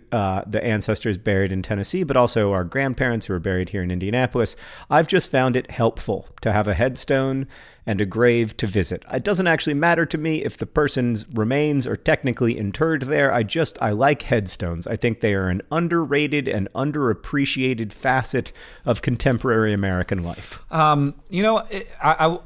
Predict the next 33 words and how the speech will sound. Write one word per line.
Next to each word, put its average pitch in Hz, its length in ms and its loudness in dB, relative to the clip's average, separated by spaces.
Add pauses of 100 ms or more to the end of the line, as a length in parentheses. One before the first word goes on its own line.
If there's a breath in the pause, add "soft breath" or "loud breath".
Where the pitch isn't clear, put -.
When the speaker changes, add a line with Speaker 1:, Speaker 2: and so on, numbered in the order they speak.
Speaker 2:
I 151 40 4
wanna 160 340 2
say 151 500 0
that 135 220 0
I 131 100 2
think 147 320 -4
that 135 120 -4
it's 135 180 -4
important 135 580 0 (160)
when 131 320 -2
I 127 140 0
don't 135 220 0
have 131 140 -2
a 120 60 -6
strong 123 320 0
opinion 139 340 -2
about 165 240 0
something 175 380 -2
to 156 80 -4
just 113 280 -2
not 120 480 2
have 120 380 2
a 120 60 -6
strong 123 320 -2
opinion 131 360 -2
about 95 260 -2
it. - 180 -6
So 143 200 4
I'm 226 120 4
not 285 160 4
gonna 240 140 0
have 202 360 -2
one. 120 220 -6